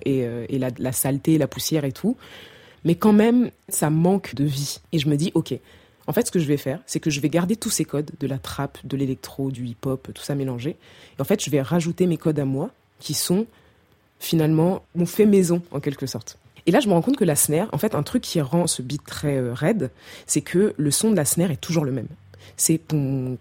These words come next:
ka, poum, ka, poum, ka. Et en fait, ce son, il rend tout très, euh, carré, très droit, et c'est souvent d'ailleurs ce qui fait un peu ce côté métronomique des chansons électroniques. Et je me dis, en fait, ce son de snare, il faut que je le défonce. Et donc, je me dis, pourquoi est-ce que d'ailleurs, il y a ce code dans les chansons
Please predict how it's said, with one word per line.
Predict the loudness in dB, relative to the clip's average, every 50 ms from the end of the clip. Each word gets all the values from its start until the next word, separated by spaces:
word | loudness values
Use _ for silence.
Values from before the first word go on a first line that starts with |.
| _ _
ka, | -4 -4 -4 -4 -4
poum, | -2 0 0 0 0 -2 -4 -6 -6 -10 -12 _ _ _ _ _ _ _
ka, | -2 -2 -2 -2
poum, | -2 -4 -2 -2 -2 -2 -4 -6 -8 -10 -12 _ -6
ka. | -6 -6 -4 -2 0
Et | 0
en | 2
fait, | 2 0 0
ce | 0 0 -2
son, | 0 2 2 4 2 2 0 _ _ _ _ _ _
il | 0 2 2
rend | 4 4 2 2 2
tout | 0 -2 0 0 0
très, | 0 -2 -4 -2 2 2 4 4
euh, | 4 4 4 2 0
carré, | 0 0 0 2 4 4 4 4
très | 2 0 -2 -4
droit, | -2 2 2 4 4 4 4
et |
c'est | 2 0 0
souvent | -2 0 0 2 4
d'ailleurs | 4 4 2 2
ce | 0 -4
qui | -8 -6
fait | -2 0 0
un | 0
peu | 0 -2
ce | -2 -2 -2
côté | -4 -2 0 0 0
métronomique | 0 0 -2 -2 -4 -2 0 0 2 0 0 -2 -6 -6 -2
des | 0 0 0 0 -2
chansons | -6 -6 -6 -2 0 0
électroniques. | 0 0 -2 -4 -4 -4 -4 -6 -8 -12 _ _ -20 -20 _ _ _ _ _ -2
Et | 2
je | 2
me | 4
dis, | 6 4
en | 4
fait, | 4 2 -2 -2
ce | -4 -6 -4
son | -2 -2 0 2 2 2
de | 2 0
snare, | 0 0 0 -2
il | -2
faut | -4 -6
que | -6
je | -6
le | -6 -4
défonce. | -2 -4 -4 -4 -6 -10 -12 -12 -8 -4
Et | 0 2
donc, | 4 4 6
je | 6
me | 4 4
dis, | 4 2 0
pourquoi | 0 0 2 2
est-ce | 2 4 4
que | 4
d'ailleurs, | 4 4 4 4 4 2 2
il | 0
y | 0
a |
ce | 0 0 -2
code | -2 0 2 2 2 2
dans | 2 0
les | 0 0
chansons | -2 -4 -6 -4 -2 -2 -2 -2